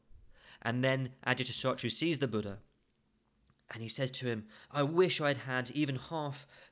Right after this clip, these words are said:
the, the control over my men that you do over yours, that you can keep them absolutely silent in this way." And then Ajatasattu falls at the Buddha's feet, uh, a-, and, and pays his respects and asks for forgiveness.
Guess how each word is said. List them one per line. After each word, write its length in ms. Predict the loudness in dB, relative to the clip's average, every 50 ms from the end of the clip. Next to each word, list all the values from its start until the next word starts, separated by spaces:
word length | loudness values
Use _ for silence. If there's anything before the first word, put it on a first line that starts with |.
| _ -4
the, 240 | -2 0 0 -2 -2
the 100 | -6 -10
control 500 | -8 -10 -10 -8 -2 -2 0 2 4 2
over 180 | 2 2 0
my 220 | -2 0 0 0 0
men 180 | 0 0 -2 -2
that 100 | -4 -4
you 180 | -2 -2 0
do 160 | 2 2 0 0
over 100 | 0 -2
yours, 340 | -2 -2 -2 -2 -2 -2
that 60 | -2 -4
you 80 | -4
can 120 | -4 -6 -8
keep 180 | -6 -6 -6
them 100 | -6 -6
absolutely 520 | -6 -6 -4 -4 -2 -2 -2 -2 -4 -2 -2
silent 580 | -2 0 0 0 -2 -2 -4 -6 -12 -14 -16 -16 _ -20 -20 -14
in 140 | -10 -10 -8
this 200 | -6 -6 -6 -6 -8
way." 260 | -10 -12 -12 -16 -20 _ _ _ _ _ _ -20 -20 -20 -20 -20 -16 -8
And 120 | -2 2
then 160 | 4 4 4 4
Ajatasattu 640 | 2 2 2 0 0 -2 0 2 2 2 2 0 -6
falls 300 | -2 2 2 4 4 2
at 80 | 0
the 60 | -2 -2
Buddha's 280 | -2 -2 -2 -2 -4
feet, 380 | -4 -6 -8 -8 -6 -10 -12 -14 _ _ _ _ _ _ _ _ -16
uh, 280 | -12 -12 -10 -10 -12 -14 -16 -16
a-, 280 | -16 -16 -16 -16 -16 -16
and, 160 | -14 -14 -16 _ -16
and 220 | -16 -16 -16 -18 -20 -14
pays 240 | -6 -2 -2 0 0
his 140 | -2 -4
respects 440 | -6 -8 -8 -8 -10 -12 -12 -12 -14
and 80 | -10 -8 -6
asks 240 | -6 -6 -6 -8
for 120 | -10 -10 -14
forgiveness. 720 | -14 -14 -16 -16 -16 -18 -16 -18 -18 -16 -14 -14 -14